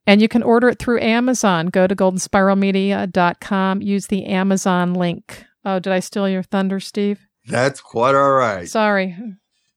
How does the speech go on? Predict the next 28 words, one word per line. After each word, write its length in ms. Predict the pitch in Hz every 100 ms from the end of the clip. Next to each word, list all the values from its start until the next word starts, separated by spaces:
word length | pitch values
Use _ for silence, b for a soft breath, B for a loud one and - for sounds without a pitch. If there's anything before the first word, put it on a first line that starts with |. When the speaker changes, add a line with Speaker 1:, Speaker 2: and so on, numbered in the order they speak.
| -
Speaker 2:
Please 300 | 143 139 120
rate 340 | 113 143 185
and 80 | 175
review 360 | 160 143 156
us 140 | 160 151
on 140 | 143
iTunes 720 | 135 139 147 - 160 190 185
with 200 | 113 92
good 220 | 107 110
ratings 460 | 101 110 117 120 113
and 120 | 117
reviews. 480 | 117 117 135 165 139
It 140 | 110
helps 320 | 92 113 107 113
other 240 | 107 110
fans 360 | 95 117 117 113
of 60 |
the 120 | 110
show 260 | 101 127 117
find 320 | 113 131 147
us, 180 | 156 143
as 220 | 135 123
there 240 | 160 160 147
are 300 | 156 160 -
other 320 | 151 175 151
Sleepy 400 | 107 - 120 131
Hollow 340 | 117 127 131
podcasts 720 | 120 127 127 127 - 127 123